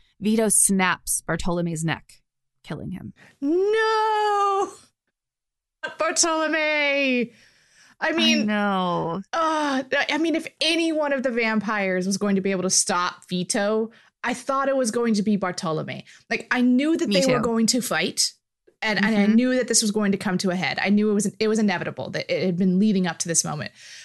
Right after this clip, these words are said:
Speaker 2: But I thought Bartolome was gonna be the one to end Vito. No! No,
Speaker 1: I
Speaker 2: no,
Speaker 1: know.
Speaker 2: no, no.
Speaker 1: It's brutal.
Speaker 2: Ah. So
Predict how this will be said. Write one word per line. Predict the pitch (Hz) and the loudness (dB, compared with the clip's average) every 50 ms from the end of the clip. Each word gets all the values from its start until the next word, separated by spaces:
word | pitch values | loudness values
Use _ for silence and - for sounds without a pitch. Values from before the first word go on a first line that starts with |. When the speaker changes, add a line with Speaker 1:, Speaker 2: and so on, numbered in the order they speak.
| - - _ | -20 -10 _
Speaker 2:
But | - 294 285 | -4 -2 0
I | 294 294 294 277 | 0 0 0 -2
thought | - - - - 294 302 294 285 285 - - - | -4 -6 -4 -2 0 0 0 -2 -2 -6 -6 -4
Bartolome | 277 277 262 262 254 269 240 240 254 233 254 254 | -4 -2 0 0 -2 0 0 0 0 0 -2 -2
was | 247 240 247 240 | -2 -2 -2 -2
gonna | 277 262 247 247 | -2 -2 -2 -2
be | 240 247 | -2 -2
the | 233 240 - | -2 -2 -2
one | - - - - - 226 240 - - | -2 -2 -2 -2 -2 -2 0 2 2
to | - 302 - - - - - | 2 2 0 -2 -4 -2 -2
end | 262 269 262 262 262 262 247 | -2 0 0 0 0 0 0
Vito. | - 269 262 254 214 - - 262 220 208 190 190 180 170 170 - - 254 220 - - _ _ _ _ _ _ _ | -2 -2 -2 0 0 0 0 0 0 0 0 0 0 -2 -2 -4 -6 -8 -8 -10 -14 _ _ _ _ _ _ _
No! | - 277 330 339 349 403 403 403 403 392 403 392 392 392 381 392 381 370 359 320 254 233 220 196 165 160 - _ _ _ - - - _ _ _ _ _ - | -4 -2 0 0 0 2 2 2 2 0 0 0 0 0 0 0 0 0 0 0 0 -2 -2 -4 -6 -10 -12 _ _ _ -20 -20 -20 _ _ _ _ _ -2
No, | 254 294 - | 0 0 2
Speaker 1:
I | 196 190 - - | 2 4 4 4
Speaker 2:
no, | - - 170 - 240 226 | 4 4 4 4 4 4
Speaker 1:
know. | 220 220 208 202 196 | 4 2 2 2 2
Speaker 2:
no, | |
no. | 190 185 180 170 | 2 2 2 2
Speaker 1:
It's | 160 160 160 - - - | 0 -2 -2 -4 -6 -6
brutal. | - 185 180 175 170 170 170 160 147 147 147 - 180 190 - | -4 -2 0 0 0 0 -2 -2 -4 -4 -4 -6 -6 -4 -4
Speaker 2:
Ah. | 254 247 233 226 220 208 208 170 160 - - - - _ _ _ _ _ _ _ | -2 -2 0 0 0 -2 -2 -4 -4 -8 -10 -14 -20 _ _ _ _ _ _ _
So | - - 277 262 240 - | 0 2 2 2 0 -2